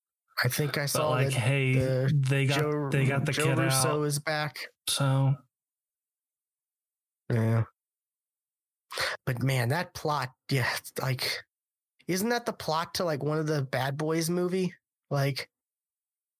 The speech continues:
Speaker 1: like, I just, it just, it, it just sounds like the
Speaker 2: It,
Speaker 1: plot
Speaker 2: it's,
Speaker 1: to, like,
Speaker 2: it's a very gen-, generic action movie, but I was like, it's all right. It's, it's not bad.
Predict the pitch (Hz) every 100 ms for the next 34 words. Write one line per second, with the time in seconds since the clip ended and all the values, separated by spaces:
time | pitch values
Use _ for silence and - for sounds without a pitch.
0 | _ _ _ _ _ _ _ _ 143 143
1 | 160 147 147 151 - 170 156 175 - 196
2 | 170 190 190 - - - - 185 180 190
3 | 175 165 208 240 240 165 165 - 160 147
4 | 131 - - - 208 226 170 240 320 254
5 | 165 170 165 139 151 139 127 135 123 113
6 | - - - - - - - - - 139
7 | 139 - 127 117 110 113 123 127 127 139
8 | 139 - - 285 277 - - 233 302 311
9 | - 269 - - 254 247 - 254 240 240
10 | - 190 202 202 - _ _ 120 131 170
11 | 139 135 151